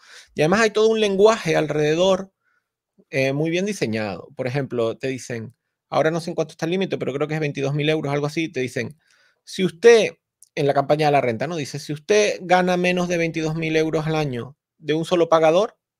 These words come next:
no está obligado a presentar la declaración".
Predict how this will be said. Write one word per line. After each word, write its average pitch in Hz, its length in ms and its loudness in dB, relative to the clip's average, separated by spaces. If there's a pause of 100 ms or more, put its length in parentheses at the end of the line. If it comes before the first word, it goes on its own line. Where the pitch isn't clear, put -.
(800)
no 254 320 6
está 240 360 6
obligado 202 720 4
a 196 260 2
presentar 156 480 -4
la 160 100 0
declaración". 120 720 -6